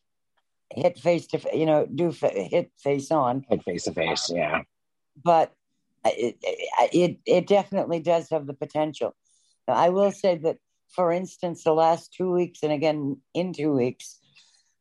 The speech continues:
Speaker 1: uh, I've been running three calls just highlighting our special interest affiliates. I've done this in the past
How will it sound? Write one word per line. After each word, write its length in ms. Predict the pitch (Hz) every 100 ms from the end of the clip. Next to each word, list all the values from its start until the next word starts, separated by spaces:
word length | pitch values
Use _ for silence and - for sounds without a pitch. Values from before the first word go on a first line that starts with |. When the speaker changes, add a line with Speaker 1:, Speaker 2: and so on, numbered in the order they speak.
| -
Speaker 1:
uh, 180 | 139 -
I've 200 | 147 156
been 140 | 165
running 440 | 151 143 143 139 135 _ _ _ _ -
three 300 | 175 180 180
calls 640 | - 170 165 151 143 139 _ _ _ _
just 500 | 120 170 170 123 - _
highlighting 640 | - 175 175 165 147 135 135 _ _ _ - 135
our 100 | 139
special 380 | - 160 151
interest 320 | 170 165 151 147
affiliates. 640 | 156 127 104 78 - - _ _ _ -
I've 180 | 127 139
done 220 | 165 165
this 220 | 170 147
in 160 | 165 147
the 100 | 143 -
past 460 | 175 165 160 -